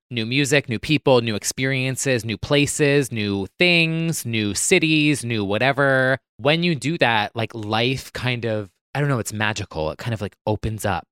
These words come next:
you know? And so I thought, "Okay, well, why don't I do the same and open myself up to the internet and social media, who,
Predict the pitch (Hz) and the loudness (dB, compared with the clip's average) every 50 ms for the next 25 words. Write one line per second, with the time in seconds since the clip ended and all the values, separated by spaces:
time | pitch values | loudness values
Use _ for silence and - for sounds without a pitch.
0 | - - - - 110 104 98 92 90 90 90 92 104 110 - _ _ _ _ _ | -20 -20 -6 -2 -2 0 2 0 0 0 0 -2 -4 -6 -10 _ _ _ _ _
1 | - 139 135 - 143 131 127 - - 139 131 127 - 143 - - - 127 113 113 | -8 -6 -4 0 0 0 0 2 2 2 2 2 2 -2 -4 -2 -2 0 0 -2
2 | 117 110 110 113 127 147 185 202 - 127 123 123 127 123 110 - 110 117 120 120 | -2 2 2 2 4 4 0 -2 0 -2 -2 0 -2 -4 -4 -4 -4 -2 -2 -2
3 | 113 117 110 - - 131 123 123 110 101 92 92 92 92 95 - 110 110 110 - | -4 -6 -6 -4 -2 -2 0 0 0 -2 -2 -2 -4 -6 -8 -8 -10 -10 -10 -6
4 | - 110 110 - - 127 123 120 120 - - 117 110 - _ 101 101 98 - - | -4 -4 -2 -2 -4 -4 -4 -4 -4 -4 -4 -4 -4 -4 _ -2 -2 -2 -2 -6
5 | _ - - - - 117 107 101 98 95 95 95 92 92 92 - _ _ - 113 | _ -8 -8 -4 -2 -2 -2 -2 -2 -4 -4 -4 -6 -8 -8 -10 _ _ -2 0
6 | 143 139 127 127 147 135 117 101 95 98 101 - _ _ - 120 120 117 - 131 | 0 2 2 2 2 2 2 2 0 0 -2 -6 _ _ -2 -2 -2 0 0 0
7 | 113 - 123 120 120 127 120 117 107 98 95 92 98 104 - _ _ _ - - | 0 0 -2 0 0 2 2 4 2 4 2 2 0 0 -2 _ _ _ -6 2
8 | - 139 131 139 | 2 2 2 2